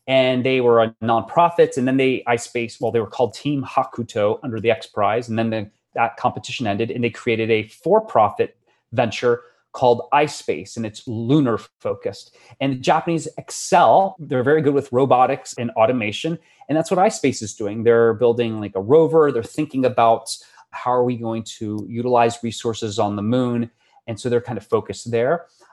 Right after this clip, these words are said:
Even Latin America is trying, there's interest there in, in doing things regionally,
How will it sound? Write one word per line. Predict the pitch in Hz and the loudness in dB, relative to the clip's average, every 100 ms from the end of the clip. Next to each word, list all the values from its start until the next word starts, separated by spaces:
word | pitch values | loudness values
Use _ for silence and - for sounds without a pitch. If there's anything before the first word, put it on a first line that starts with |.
| _ | _
Even | 160 160 170 139 | -6 0 0 2
Latin | 127 131 131 | 4 2 0
America | 135 120 110 123 - 185 190 - | -2 0 0 0 0 0 0 -6
is | 117 - | -10 -12
trying, | - - 131 135 139 143 135 _ _ | -12 -4 0 0 0 -2 -6 _ _
there's | 123 117 107 _ | -2 -2 -4 _
interest | 151 147 170 - - | -2 -2 -2 -4 2
there | 156 160 | 4 4
in, | 147 127 | 2 -2
in | 120 | -4
doing | 107 135 139 | -2 0 0
things | 139 147 143 135 | -2 -2 -2 -2
regionally, | 110 120 123 139 147 160 175 | -2 -2 -2 -4 -2 -2 -6